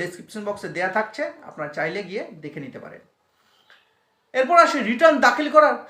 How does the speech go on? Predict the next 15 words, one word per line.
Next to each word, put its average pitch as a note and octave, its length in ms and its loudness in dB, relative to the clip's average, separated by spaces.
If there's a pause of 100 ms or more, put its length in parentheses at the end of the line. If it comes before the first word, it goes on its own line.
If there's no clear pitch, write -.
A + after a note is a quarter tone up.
(120)
শেষ C4 180 -4 (140)
তারিখ C4+ 220 -2 (600)
কবে D3 280 -8 (1000)
বা G3+ 100 0 (180)
কতদিন G3 400 -8 (120)
পর্যন্ত A3+ 460 -8 (760)
বা F#3 40 -10 (120)
কত A3+ 120 -6 (100)
তারিখ C#4 180 0 (120)
পর্যন্ত B3+ 400 -4 (140)
রিটার্ন C4 260 -4 (260)
দাখিল E3 300 -8
করতে G#3+ 200 -10 (100)
পারবেন। B2+ 320 -10 (920)
এখনও D#4 300 2